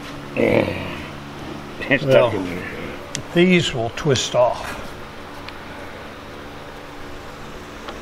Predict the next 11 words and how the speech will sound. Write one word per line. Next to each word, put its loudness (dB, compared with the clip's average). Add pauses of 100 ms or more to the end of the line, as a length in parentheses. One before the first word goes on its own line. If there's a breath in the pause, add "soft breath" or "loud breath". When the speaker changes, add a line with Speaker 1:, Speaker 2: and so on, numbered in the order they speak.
(1800)
Speaker 2:
And -2
then 4
we 4
can -4
put 0
them 2
in 0
an -4
ultrasonic 0
cleaner. -4 (600)
That -4